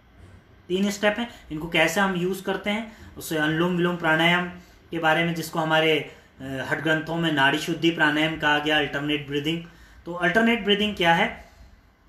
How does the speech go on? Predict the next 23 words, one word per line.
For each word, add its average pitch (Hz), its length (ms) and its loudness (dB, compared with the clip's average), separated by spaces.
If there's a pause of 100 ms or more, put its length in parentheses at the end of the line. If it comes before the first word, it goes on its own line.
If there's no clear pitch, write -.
(140)
इसमें 170 260 -8
बहुत 185 220 4
से 208 60 4
लोगों 175 200 4
को 170 60 -6
मालूम 147 280 -2
हुआ 160 220 -2 (960)
कि 151 80 -8
जो 151 140 0
हमारी 160 280 2
breathing 160 380 -2
system 160 340 -2
है 110 180 -8 (2000)
उसमें 208 580 2
एक 190 240 -4
important 180 500 0
चीज़ 202 200 -4
क्या 165 160 2
है 202 380 -2 (200)
कि 185 420 -2
हमारी 190 440 2
एक 254 200 2
nostril 180 520 -4